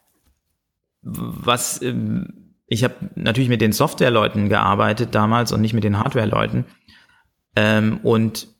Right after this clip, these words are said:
wir hatten dann immer ganz viele Nokia-Telefone, die wir natürlich, äh, benutzt haben, äh, zum Ausprobieren und so weiter. Und haben dann auch mit denen gelebt. Und man konnte ja, vielleicht hat man das schon vergessen heute, man konnte ja mit dem Kabel eines Nokia-Telefons, äh, man musste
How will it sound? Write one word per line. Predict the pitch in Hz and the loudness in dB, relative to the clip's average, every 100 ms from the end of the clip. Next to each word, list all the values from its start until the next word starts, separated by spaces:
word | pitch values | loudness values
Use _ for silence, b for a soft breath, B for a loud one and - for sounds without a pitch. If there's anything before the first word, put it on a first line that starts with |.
| _ | _
wir | - 113 107 | -4 0 0
hatten | 110 135 | 0 0
dann | 120 | 2
immer | 117 | 2
ganz | 113 117 | 0 0
viele | 120 | 0
Nokia-Telefone, | 113 110 117 143 156 151 147 151 165 160 | 2 2 0 0 0 0 0 0 2 0
die | 135 113 | -2 0
wir | |
natürlich, | 117 110 113 110 - | 0 0 -2 -6 -4
äh, | 113 | -2
benutzt | 107 110 135 - | 0 0 -2 -2
haben, | 135 135 139 139 - - | 0 2 0 -2 -4 -4
äh, | 110 117 120 | -2 0 -2
zum | - 113 | -2 0
Ausprobieren | - - 117 120 117 | 0 0 0 2 2
und | 107 | 0
so | 98 | 0
weiter. | 104 127 143 B B B B B B | 0 2 -2 B B B B B B
Und | - 110 107 - - - | 0 2 2 -2 -8 -2
haben | 101 | 0
dann | 120 107 | 2 2
auch | 101 | 2
mit | 107 | 2
denen | 110 | 2
gelebt. | 104 101 127 156 - | 2 2 2 0 -8
Und | - 117 113 113 - - _ _ | 0 2 2 0 -2 -10 _ _
man | - 117 | -2 0
konnte | 123 135 175 | 2 2 2
ja, | 147 151 | 2 0
vielleicht | 151 117 107 | 0 -2 0
hat | 127 | 0
man | 123 | 0
das | 113 | 0
schon | 113 | 0
vergessen | 104 104 113 135 | 0 0 0 2
heute, | 120 123 131 B B B | 2 2 -2 B B B
man | B 110 | B 0
konnte | - 131 160 | 2 2 2
ja | |
mit | 131 117 | 2 2
dem | 117 | 0
Kabel | 110 110 127 170 | 2 2 4 4
eines | - 117 110 | 2 2 2
Nokia-Telefons, | 117 147 139 147 143 - 135 143 143 - - b b b b _ _ _ | 2 2 0 0 0 0 2 2 0 -4 -6 b b b b _ _ _
äh, | - 110 | 2 2
man | 110 107 | 4 2
musste | 135 - - 135 143 - | 0 0 0 0 0 -4